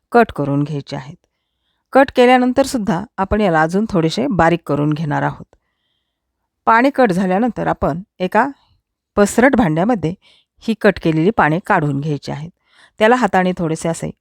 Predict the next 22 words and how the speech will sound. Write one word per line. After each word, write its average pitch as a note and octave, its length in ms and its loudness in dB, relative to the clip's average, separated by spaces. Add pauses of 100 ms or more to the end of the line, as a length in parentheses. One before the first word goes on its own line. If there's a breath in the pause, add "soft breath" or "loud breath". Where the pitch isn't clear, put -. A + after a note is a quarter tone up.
मोकळे F#3+ 360 2
करून C#3 320 -4
घ्यायचे D3+ 300 -4
आहे. D3+ 160 -8 (1080)
आता G#3+ 180 2
ही A#3+ 300 4 (120)
कापलेली G#3+ 440 0
पानं E3 360 0 (240)
एका F3+ 200 -2
भांड्यामध्ये G3 560 2
काढून D#3+ 300 2
घेतल्यानंतर F3 600 -2 (540)
याच्यामध्ये A#3+ 520 4
आपल्याला G3+ 320 2
काही F#3+ 360 0 (160)
पीठं A3+ 260 4
टाकायची D#3 480 0
आहेत. D3 220 -8 (440 soft breath)
सुरुवातीला A#3 540 2 (480)
एक A#3 220 0
वाटी F#3+ 300 2
भरून F#3+ 320 0